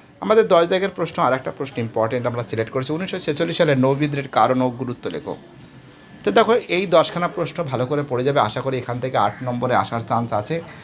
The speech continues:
তো একটা কা-, আহ, মানে হান্ড্রেড পার্সেন্ট আসবে, হান্ড্রেড পার্সেন্ট। তো আমি একটা কথা তোমাদের আমি সবসময়ের জন্য বলতে চাই,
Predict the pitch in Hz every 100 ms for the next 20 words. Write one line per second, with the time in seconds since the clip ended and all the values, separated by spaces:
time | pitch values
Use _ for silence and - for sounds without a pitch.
0 | - - 220 214 208 - - 143 135 131
1 | 127 - - - 160 160 196 185 120 123
2 | 123 104 104 120 135 127 - 101 95 107
3 | 95 131 139 160 131 165 165 170 165 160
4 | 156 160 - 110 - - 165 160 139 117
5 | 110 110 107 95